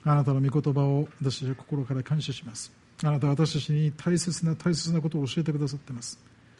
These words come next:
どのように私たちが生きていったらいいのか。全く聖書を通してなければ知ることのない真理です。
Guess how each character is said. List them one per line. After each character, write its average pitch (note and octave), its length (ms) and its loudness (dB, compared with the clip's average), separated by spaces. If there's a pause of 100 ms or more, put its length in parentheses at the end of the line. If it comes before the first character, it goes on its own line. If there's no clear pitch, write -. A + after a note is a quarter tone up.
(560)
ど F3 140 4
の F3+ 80 6
よ F3 60 6
う - 20 6
に D3+ 80 6
私 C#3+ 280 2
た B2+ 60 -4
ち C3 60 0
が C3+ 80 4
生 C#3 80 4
き - 80 -10
て C#3+ 80 -2
い - 20 2
っ - 40 -16
た C#3 100 -8
ら B2 60 -2
い B2+ 60 0
い B2 40 0
の A2+ 100 -2
か。 - 120 -20 (2500)
全 C#3 360 -2
く D#3 280 2 (3500)
聖 D#3 220 2
書 D3 140 0
を C3 40 2
通 D#3 200 0
し - 80 -4
て C#3+ 100 0
な C#3 140 2
け C#3+ 100 0
れ C3 60 2
ば B2 80 0
知 D3+ 140 -2
る D#3 80 2
こ D#3+ 100 -2
と D3 100 -2
の C3 80 0
な B2+ 140 0
い B2+ 60 0
真 D#3 280 -2
理 B2 100 -4
で - 120 -14
す。 - 160 -14